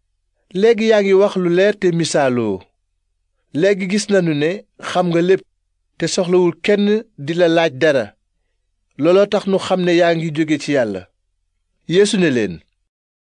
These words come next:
"Ndax gëm ngeen léegi? Waxtu waa ngi ñëw te agsi na ba noppi. Dingeen tasaaroo,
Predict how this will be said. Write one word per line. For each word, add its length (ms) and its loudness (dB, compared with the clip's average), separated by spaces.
"Ndax 320 -2
gëm 200 2
ngeen 280 2
léegi? 360 2
Waxtu 500 -2
waa 200 2
ngi 160 0
ñëw 320 2
te 180 0
agsi 300 -4
na 120 0
ba 140 2
noppi. 380 -4
Dingeen 400 0
tasaaroo, 680 0